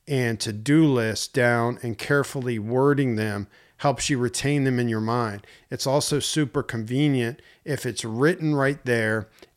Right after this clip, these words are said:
in a physical planner that you open every day. Like this, again, here's my planner. You're seeing it. This is the weekly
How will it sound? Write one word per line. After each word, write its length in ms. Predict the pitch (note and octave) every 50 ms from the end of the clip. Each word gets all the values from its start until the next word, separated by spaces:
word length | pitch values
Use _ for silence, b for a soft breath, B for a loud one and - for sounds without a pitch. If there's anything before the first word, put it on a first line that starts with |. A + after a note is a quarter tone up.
| _ _ -
in 220 | E3 E3 F3+ G3+
a 80 | G#3 G3
physical 520 | - - F3+ E3+ C#3+ D3 D#3+ - - C#3
planner 640 | A#2 - - C3 B2 A#2+ A#2+ A#2 A#2 A2+ A2+ G#2+ b b b -
that 240 | D3 B2+ A#2 - -
you 180 | C#3 C3+ - - -
open 520 | C#3+ D3 D3 C3+ - - A#2+ A2+ A2 A2 - _ -
every 560 | C#3 C#3 C#3 C3+ C3 B2+ C3+ C3+ C3 C3 -
day. 520 | - A2 A2+ A2 B2 B2 A#2 G#2 F#2+ - b b b b b b b -
Like 260 | B2 A#2 A#2+ A#2+ - _ _ - D3 - _ _ _ _ _ _
this, 260 | - C#3 C#3 C#3 - -
again, 380 | - C3 A#2+ C#3 C3+ A2 F#2 F#2+
here's 260 | - B2+ C3+ D3+ C#3
my 140 | E3+ F#3 F#3+
planner. 560 | F3+ F#3 - C3 B2+ A#2+ A2+ A2 A2+ B2 A#2+ _ _
You're 100 | - A2
seeing 380 | - - - D#3 C#3 C3 A#2 A2
it. 160 | G#2 G2+ - _ _ - - _ _ -
This 300 | B2 C#3+ D#3 C#3+ - F3+
is 160 | E3 C3+ A#2
the 80 | C#3
weekly 720 | A#2+ A#2 B2+ C3 C#3 C3 - D3+ D#3 D3+ D3+ D3+ D3 C3+